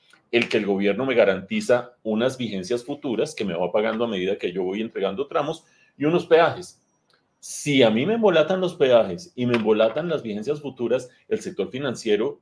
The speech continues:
que me está financiando para poder actuar me corta el chorro y entro en crisis. ¿Y sabe qué pasa en ese caso? Que el gobierno empieza a decir, "Este esquema fracasó, estos tipos no están saliendo con nada".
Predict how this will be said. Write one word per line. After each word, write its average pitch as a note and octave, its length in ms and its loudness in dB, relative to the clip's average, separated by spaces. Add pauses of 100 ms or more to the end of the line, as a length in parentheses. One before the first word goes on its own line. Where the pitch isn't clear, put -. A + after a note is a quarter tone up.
que B2+ 100 0
me G#2+ 80 0
está - 220 -4
financiando A#2+ 480 -4
para A#2+ 200 -4
poder F#2 200 0
actuar C3+ 360 0 (360)
me A2+ 260 2
corta C3+ 280 2
el D3+ 80 -4
chorro F3+ 420 -4 (240)
y A#2+ 140 0
entro B2+ 260 0
en F3+ 100 0
crisis. F3 520 -6 (380)
¿Y C#3+ 140 -4
sabe E3+ 280 6
qué F3 100 0
pasa E3+ 220 -2
en E3+ 80 -4
ese E3 180 -8
caso? F3 400 -6 (480)
Que - 80 4
el A#2+ 80 6
gobierno A2+ 320 4
empieza C3 300 2
a - 20 8
decir, A#2+ 360 -2 (200)
"Este C#3+ 200 -12
esquema E3+ 280 -6
fracasó, E3+ 640 0 (220)
estos C3 260 -8
tipos F3 240 -4
no E3+ 80 -2
están E3 200 -2
saliendo E3 360 -2
con C#3+ 160 -4
nada". E3+ 340 0